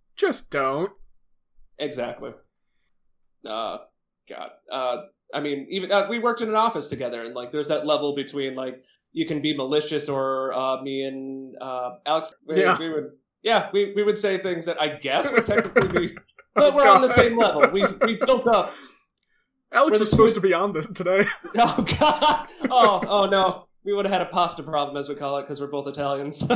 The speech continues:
Speaker 2: <laughs>
Speaker 1: Um, but yeah, and, like, even in that office,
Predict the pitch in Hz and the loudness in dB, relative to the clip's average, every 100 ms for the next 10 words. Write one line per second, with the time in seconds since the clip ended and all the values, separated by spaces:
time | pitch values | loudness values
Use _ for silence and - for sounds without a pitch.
0 | - 247 - - - - - - - _ | 0 -4 -6 -8 -10 -10 -14 -14 -18 _
1 | _ - 175 165 147 143 - _ _ _ | _ -4 -2 -2 -4 -8 -16 _ _ _
2 | _ _ _ _ _ 160 202 240 220 143 | _ _ _ _ _ 0 2 2 0 0
3 | 185 185 185 175 - - _ _ 196 208 | 0 0 0 -2 -8 -20 _ _ -4 0
4 | 208 208 185 170 208 151 139 | 2 4 4 6 4 2 -4